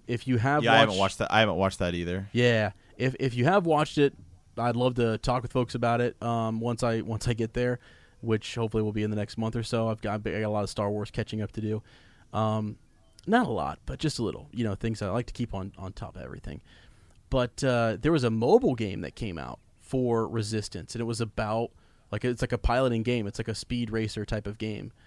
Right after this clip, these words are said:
Speaker 1: And I was like, "Wow, that looks kinda cool." So I think I sent you a screenshot of it or
Speaker 2: Hmm.
Speaker 1: something, but,
Speaker 2: Oh, I'll have
Speaker 1: um,
Speaker 2: to check that out.
Speaker 1: yeah, yeah, it looked really,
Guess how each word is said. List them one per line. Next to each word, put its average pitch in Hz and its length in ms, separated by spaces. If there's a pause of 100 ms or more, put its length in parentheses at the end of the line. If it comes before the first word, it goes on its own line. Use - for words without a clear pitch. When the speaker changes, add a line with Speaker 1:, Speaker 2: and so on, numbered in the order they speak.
(140)
Speaker 1:
And 110 100
I 113 40
was 107 80
like, 101 100
"Wow, 160 140
that 131 60
looks 170 160
kinda 82 160
cool." 80 320 (300)
So 95 360
I - 440
think 120 120
I - 40
sent 113 260
you 110 80
a 101 40
screenshot 110 520
of 101 120
it 98 40
or 107 40
Speaker 2:
Hmm. 104 40
Speaker 1:
something, 107 440
but, 104 180 (500)
Speaker 2:
Oh, - 40
I'll 127 180
have 147 80
Speaker 1:
um, 107 40
Speaker 2:
to - 60
check - 200
that 101 120
out. 127 220 (120)
Speaker 1:
yeah, 123 260
yeah, 120 180
it 120 60
looked 135 220
really, 117 340